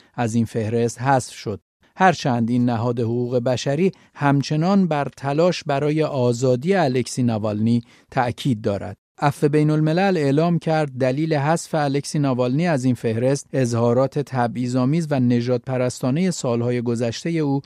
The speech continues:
در دفاع از روس‌های سفیدپوست و حمله به سایر اقلیت‌های قومی و نژادی بوده که از نظر این نهاد در مرز تبلیغ نفرت است.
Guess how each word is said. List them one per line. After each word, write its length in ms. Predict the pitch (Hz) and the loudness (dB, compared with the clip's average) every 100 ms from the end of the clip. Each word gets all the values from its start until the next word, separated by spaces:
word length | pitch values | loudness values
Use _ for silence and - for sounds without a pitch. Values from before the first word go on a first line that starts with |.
| - | 2
در 160 | 120 | 2
دفاع 480 | 120 120 120 160 170 | 2 0 0 2 0
از 200 | 160 139 | 0 -4
روس‌های 600 | 123 123 120 - 131 139 | -2 -2 -4 -4 -4 -2
سفیدپوست 800 | 135 123 113 120 - 151 180 - - | -2 -4 -6 -6 -6 -2 -2 -4 -2
و 120 | 127 | 0
حمله 460 | 117 127 127 131 165 | 0 0 0 0 0
به 120 | 160 | -2
سایر 520 | - - 120 131 170 | -4 -2 0 0 0
اقلیت‌های 920 | 170 131 120 123 117 117 113 131 139 | 0 -2 -2 -2 0 0 -2 -2 -2
قومی 540 | 139 117 117 117 123 143 | -2 0 2 4 4 4
و 100 | 139 | 4
نژادی 500 | 123 117 123 117 180 | 4 2 0 0 -2
بوده 320 | 180 175 185 | -2 0 0
که 140 | - | 0
از 160 | 147 120 | 0 2
نظر 280 | 123 113 117 | 0 0 2
این 240 | 117 113 | 4 4
نهاد 320 | 113 120 147 - | 4 2 0 0
در 180 | 127 117 | 0 4
مرز 420 | 117 135 143 139 143 | 4 4 2 0 -4
تبلیغ 460 | - 117 113 127 139 | -2 -2 0 -2 2
نفرت 500 | 131 113 - 131 101 | 2 0 0 -2 -2
است. 300 | 90 - | -8 -10